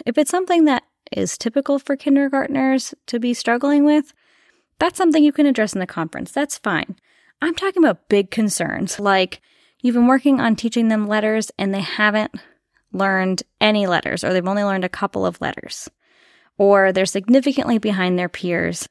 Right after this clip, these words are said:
in math and counting, or they're having behaviors that disrupt the class every single day, or they're being physical with kids every single day.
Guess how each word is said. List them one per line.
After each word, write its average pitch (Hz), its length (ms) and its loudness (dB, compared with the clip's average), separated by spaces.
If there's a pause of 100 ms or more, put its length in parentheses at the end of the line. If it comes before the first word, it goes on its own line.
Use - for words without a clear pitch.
in 180 460 -4 (100)
math 190 500 -4
and 180 200 -4
counting, - 580 -8 (680)
or 185 540 4 (360)
they're 208 160 4
having 240 540 2 (520)
behaviors 208 600 2
that 196 120 -2
disrupt 190 360 -4
the 185 120 -2
class 180 480 -2
every 180 280 0
single 175 420 -4
day, 160 540 -6 (300)
or 180 160 2
they're 175 100 4
being 175 180 0
physical 202 520 0
with - 160 -4
kids - 320 -6 (140)
every 175 280 2
single 170 420 -2
day. - 360 -8